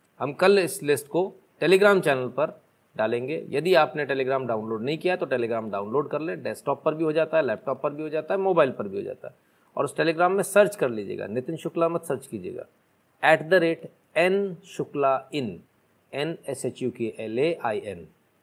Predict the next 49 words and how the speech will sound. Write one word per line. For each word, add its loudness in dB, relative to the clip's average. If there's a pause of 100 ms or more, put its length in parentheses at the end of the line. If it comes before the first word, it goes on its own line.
(340)
सर्च -2
करेंगे, 0 (340)
चैनल 2
दिख 0
जाएगा, 0
तेरह 0
हज़ार, 2
चौदह 0
हज़ार 2
लोग 0
उसमें -4
जुड़े -2
हुए -4
हैं, -20
उस -12
चैनल -4
को -6
ज्वाइन -4
कर 2
लीजिएगा। -2 (420)
अंदर 4
जाके 4
उसमें 2
नोटिफिकेशन -2
को -6
on -12
कर -12
लीजिएगा, -18 (260)
ठीक -12
है। -10 (440)
कल 0
मिलते -2
हैं -2
नए -2
मुद्दों 2
के 0
साथ, 2 (540)
तब -2
तक 0
अपना -4
ख्याल -2
रखिएगा, -10
because -6
कोरोना -2
बाहर -2
ढूंढ -8
रहा -4
है -6
आपको। -14